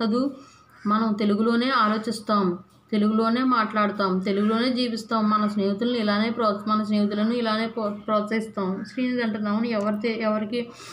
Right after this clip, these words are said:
ఆ, మాతృభాష వారి కన్నతల్లి లాంటిది. క-, తెలుగులోనే మనం ప్రతిదీ చేస్తాం. మనం ఆలోచించడం కానీ, మాట్లాడడం కానీ అన్నీ కూడా తెలుగులోనే చేస్తాము" అని చెప్తుందన్నమాట. అప్పుడు తాతయ్య అంటున్నారు, "మీ స్నేహితులనే కాదు, అందరినీ, అన్ని అవసరాలకు తెలుగు భాషనే వాడమని ప్రోత్సహించాలి.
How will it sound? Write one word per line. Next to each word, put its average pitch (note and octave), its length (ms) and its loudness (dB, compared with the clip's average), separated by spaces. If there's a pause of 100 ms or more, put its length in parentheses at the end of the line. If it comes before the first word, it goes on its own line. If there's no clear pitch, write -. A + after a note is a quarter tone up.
(400)
ఆ, A3 400 2
మాతృభాష A3+ 520 0
వారి B3 160 0
కన్నతల్లి A3 540 -2
లాంటిది. A3 400 -2
క-, A#3+ 220 -2
తెలుగులోనే A3+ 440 0
మనం B3+ 200 2
ప్రతిదీ A3 440 -2
చేస్తాం. A3+ 480 -2
మనం A#3 100 2
ఆలోచించడం G#3 680 0
కానీ, G#3+ 240 0
మాట్లాడడం G3+ 640 0
కానీ A3 140 0
అన్నీ G#3+ 220 2
కూడా A3 200 0
తెలుగులోనే G3+ 640 -2 (560)
చేస్తాము" A3+ 460 0
అని C4+ 100 2
చెప్తుందన్నమాట. G3 680 0 (420)
అప్పుడు A3 180 0
తాతయ్య G#3+ 400 0
అంటున్నారు, G3+ 280 2
"మీ G#3+ 240 2
స్నేహితులనే A#3 640 0
కాదు, A3 280 2
అందరినీ, G#3 560 2
అన్ని G#3+ 300 2
అవసరాలకు A3 600 0
తెలుగు G#3+ 300 0
భాషనే A3 440 0
వాడమని G#3+ 480 0
ప్రోత్సహించాలి. G3+ 960 0